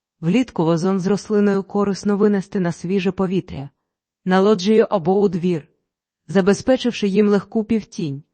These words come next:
щоб прямі сонячні промені не залишили опіків на листках. Взимку ж бегонія любить прохолоду близько п'ятнадцять сімнадцять.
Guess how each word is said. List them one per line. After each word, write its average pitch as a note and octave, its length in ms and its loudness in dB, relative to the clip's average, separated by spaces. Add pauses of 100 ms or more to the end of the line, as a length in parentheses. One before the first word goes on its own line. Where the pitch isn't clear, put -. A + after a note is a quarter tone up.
(420)
щоб G3 320 -2
прямі A3 260 4
сонячні A3 560 0
промені G#3 480 0
не F#3+ 160 0
залишили F#3 640 0
опіків G3 460 -2
на G3 100 -2
листках. F3+ 680 -8 (440)
Взимку G3+ 440 2
ж F#3 100 -4
бегонія G3 520 2
любить G#3 340 2
прохолоду G#3 540 0
близько F#3+ 420 -2
п'ятнадцять G3 680 -4
сімнадцять. E3 1040 -8